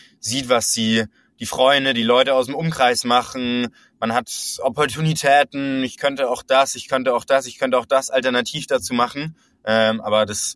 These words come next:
das Gefühl ist bei mir relativ schnell dann eigentlich verschwunden, ab dem Zeitpunkt, wo man merkt, okay, die, die Betriebe benutzen das Produkt, was man baut, man kriegt gutes Feedback, das gibt einem dann so viel wieder zurück, ähm, wo man dann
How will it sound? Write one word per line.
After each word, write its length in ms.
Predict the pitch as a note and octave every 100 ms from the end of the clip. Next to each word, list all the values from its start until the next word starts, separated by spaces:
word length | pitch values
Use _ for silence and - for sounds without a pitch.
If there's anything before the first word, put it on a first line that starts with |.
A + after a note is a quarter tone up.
| _ _ _ _ _ _ _ A2+ -
das 180 | D3 -
Gefühl 340 | C3 E3+ G3
ist 160 | D#3+ -
bei 100 | C3
mir 160 | B2+
relativ 420 | A2+ C#3 B2+ A2+
schnell 280 | - A2 A#2
dann 140 | B2 G2+
eigentlich 220 | A2 -
verschwunden, 520 | - - A#2 A#2 F#2+
ab 140 | F#2+ G#2+
dem 120 | G2
Zeitpunkt, 420 | G2+ G#2 A2 G2+
wo 60 | G2
man 240 | G2 G#2 - _ _ -
merkt, 340 | G#2+ A#2+ -
okay, 220 | - A#2+
die, 300 | G#2+ G#2+ G#2+ - _ _ A2+
die 40 |
Betriebe 440 | A#2 - D#3 C#3+
benutzen 560 | B2+ C3+ F3 - D#3 D3
das 160 | C#3 -
Produkt, 400 | C#3 C#3+ D3 B2+
was 200 | C3 -
man 160 | A#2+
baut, 360 | A2+ A#2 B2+ A#2
man 140 | A#2
kriegt 200 | - B2+
gutes 280 | C#3 B2+ A#2
Feedback, 520 | - C3 B2+ A#2+ -
das 160 | G#2+ -
gibt 200 | A#2 -
einem 260 | A2+ A2+
dann 300 | G#2+ G#2+ G#2+ - _ _ _ _ _ _ _ _
so 240 | A2 D3+ F3+
viel 320 | - E3+ D#3+
wieder 220 | D3+ C3+
zurück, 420 | - A#2 D#3 D#3+ A2+
ähm, 260 | A2+ A#2
wo 100 | A#2+
man 140 | A#2+ A2+
dann 280 | A#2 A#2